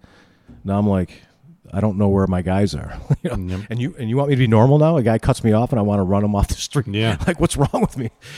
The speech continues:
Speaker 1: So I told my guys when you're dealing with, like, P T S D and stuff is, I told my guys, "Listen, I'm gonna do it. So let's do, let's do this together.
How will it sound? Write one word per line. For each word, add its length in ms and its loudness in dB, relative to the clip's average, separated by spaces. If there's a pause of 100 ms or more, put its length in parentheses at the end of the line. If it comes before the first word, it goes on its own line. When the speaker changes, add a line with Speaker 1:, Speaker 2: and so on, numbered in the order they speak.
Speaker 1:
So 160 -10
I 80 -4
told 240 -6
my 140 -8
guys 300 -8
when 100 -6
you're 80 -6
dealing 260 -4
with, 140 -10
like, 180 -10 (220)
P 120 -4
T 140 -10
S 140 -8
D 220 -2
and 100 -8
stuff 320 -6
is, 300 -8 (500)
I 60 -4
told 160 0
my 80 4
guys, 200 2
"Listen, 560 -4 (1400)
I'm 120 2
gonna 140 2
do 160 -2
it. 180 -6
So 160 -2
let's 220 0
do, 380 2
let's 160 -4
do 100 -2
this 140 -2
together. 320 -6